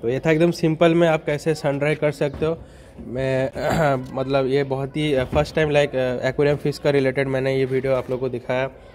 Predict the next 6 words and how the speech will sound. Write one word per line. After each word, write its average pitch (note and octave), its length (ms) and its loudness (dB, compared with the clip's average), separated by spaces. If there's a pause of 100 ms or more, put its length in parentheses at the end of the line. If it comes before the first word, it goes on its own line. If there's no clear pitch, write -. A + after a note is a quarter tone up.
(160)
Like, A#2+ 280 0
अ, A#2+ 140 2 (800)
बाहर B2+ 280 2
में C#3 160 0
तो C3+ 200 0
वो B2+ 440 0